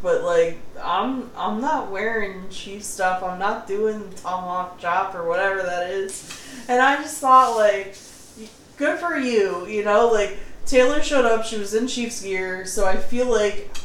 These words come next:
she might again repeat something like that, or get cute with it and show, you know, "Hey, like, I support my man, but I got me."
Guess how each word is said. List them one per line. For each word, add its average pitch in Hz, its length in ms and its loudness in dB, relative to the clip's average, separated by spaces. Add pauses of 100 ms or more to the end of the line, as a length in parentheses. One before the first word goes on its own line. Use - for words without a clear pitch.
(280)
she 233 220 -2
might 202 240 2
again 185 340 0
repeat 190 380 -8
something 220 360 -4
like 233 200 -4
that, 247 280 2
or 233 380 4 (300)
get 233 240 2
cute 262 220 -6
with 208 160 0
it 202 260 0
and 208 100 -8
show, 202 220 -2
you 208 100 -2
know, 208 180 0
"Hey, 214 580 -2
like, 190 380 -2 (120)
I 202 80 -4
support 226 320 -2
my 220 80 -2
man, 208 360 0
but 190 360 0 (440)
I - 200 4
got 180 320 4
me." 175 400 0